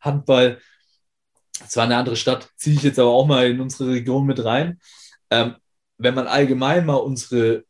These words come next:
unsere Regi-, Frankenregion nimm-, nehmen, da haben wir schon echt eine, eine Fülle an, an, äh, an Profisport, ne? Und, äh, gerade in Nürnberg mit, mit, äh, den angesprochenen Falcons, Ice Tigers und,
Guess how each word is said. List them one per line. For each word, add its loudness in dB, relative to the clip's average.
unsere 0
Regi-, -10
Frankenregion -4
nimm-, -4
nehmen, 0
da 0
haben -2
wir 2
schon -4
echt -6
eine, -4
eine -6
Fülle 6
an, -4
an, -6
äh, -2
an -8
Profisport, -4
ne? -4
Und, -2
äh, 0
gerade 2
in -2
Nürnberg 2
mit, -6
mit, -4
äh, -4
den -2
angesprochenen -2
Falcons, 0
Ice -2
Tigers 2
und, -6